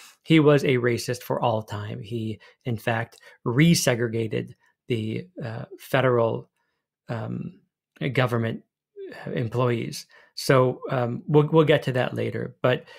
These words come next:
um, the point is about the Rainbow Division, which was, you know, a, a sign of American solidarity and American unity, and we, the American people, are gonna do this together.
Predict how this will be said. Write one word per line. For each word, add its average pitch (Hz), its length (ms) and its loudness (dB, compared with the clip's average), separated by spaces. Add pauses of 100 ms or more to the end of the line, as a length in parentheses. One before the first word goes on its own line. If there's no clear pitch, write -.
(260)
um, 139 320 2
the 151 240 4 (140)
point 160 300 4
is 131 160 0
about 120 400 -2
the 117 220 -4
Rainbow 135 500 2
Division, 117 600 -2
which 117 260 -6
was, 117 460 -6 (440)
you 403 120 6
know, 254 320 8
a, 277 220 4
a 226 40 6
sign 208 580 2
of 160 200 0
American 156 540 0
solidarity 185 880 2
and 151 100 0
American 127 640 -4
unity, 196 640 4
and 147 180 2
we, 170 160 4
the 170 100 2
American 139 460 2
people, 127 300 -4
are 123 100 0
gonna 123 220 -2
do 123 240 -2
this 127 180 2
together. 151 640 2